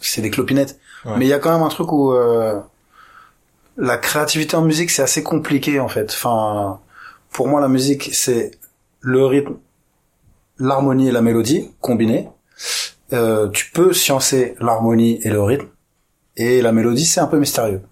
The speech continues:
Speaker 1: Donc c'est là, c'est là qu'il se passe un truc. Après, il y a la technicité. Euh, il y a des musiques qui sont ultra vir-, enfin, le jazz rock, typiquement, par exemple, c'est une musique, euh, qui demande beaucoup de technique et tout, mais qui est rarement vraiment heureuse, quoi.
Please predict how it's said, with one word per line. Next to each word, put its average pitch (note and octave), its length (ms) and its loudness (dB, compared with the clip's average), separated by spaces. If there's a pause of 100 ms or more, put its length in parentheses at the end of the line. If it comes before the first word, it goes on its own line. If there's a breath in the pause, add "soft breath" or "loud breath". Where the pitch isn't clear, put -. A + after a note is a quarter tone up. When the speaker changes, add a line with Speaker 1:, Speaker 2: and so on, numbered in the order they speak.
Speaker 1:
Donc G2 100 -10
c'est - 180 -2
là, C3 160 4 (140)
c'est - 200 -2
là C#3+ 120 0
qu'il D#3 120 -4
se - 60 -4
passe C#3 200 -2
un C3+ 60 -2
truc. E3 340 -4 (680 loud breath)
Après, D#3 240 2
il - 20 6
y D3 40 4
a C3+ 40 2
la G2 80 0
technicité. C3 720 -2 (260)
Euh, A2 380 2
il A2 60 2
y A2+ 60 4
a A2+ 60 2
des A2+ 120 2
musiques A#2+ 300 2
qui B2 100 -4
sont A2 540 0
ultra A#2+ 560 0
vir-, A2+ 280 -2
enfin, G#2+ 440 -2 (680 loud breath)
le B2+ 160 0
jazz C3+ 240 2
rock, C#3+ 240 -2
typiquement, B2 480 0
par A2 160 -2
exemple, G#2+ 320 -4 (180)
c'est - 220 -2
une A2 100 2
musique, B2 380 2
euh, G2+ 100 0
qui G2 180 -4
demande B2 360 2
beaucoup - 180 -4
de - 60 -8
technique B2 340 -2
et G2+ 80 -4
tout, - 240 -4 (800 loud breath)
mais A2 200 2
qui A2 120 -4
est A2+ 60 2
rarement C#3 640 2
vraiment A#2 340 0
heureuse, A2 400 0
quoi. - 260 -6